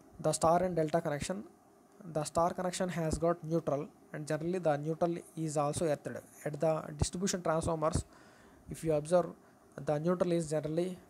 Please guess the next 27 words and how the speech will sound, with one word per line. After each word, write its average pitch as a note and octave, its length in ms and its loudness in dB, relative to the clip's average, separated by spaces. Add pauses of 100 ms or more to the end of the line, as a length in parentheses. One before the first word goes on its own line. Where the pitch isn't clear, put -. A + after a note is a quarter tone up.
connected D#3 420 -4
to B3 140 -4 (460)
earth - 280 -4
pit. - 220 -2 (1080)
So E3 260 6
dis-, D3 200 0
beside E3+ 400 0
distribution E3 400 -2
transformer D3+ 440 -4
also, F#3 320 -4
you D#3+ 120 -6
can D3+ 160 -4
see G3 200 -4
the D#3 180 -2
neutral F3 440 2 (800)
wire D3 300 4
is E3 240 0
connected D#3+ 340 -2
to E3 100 4
the F3 100 4
earth E3 420 0
pit. - 200 4 (2500)
Next C#3+ 200 -6
time G3 220 2
when D#3+ 160 -2
you D#3+ 280 0
visit F3 340 0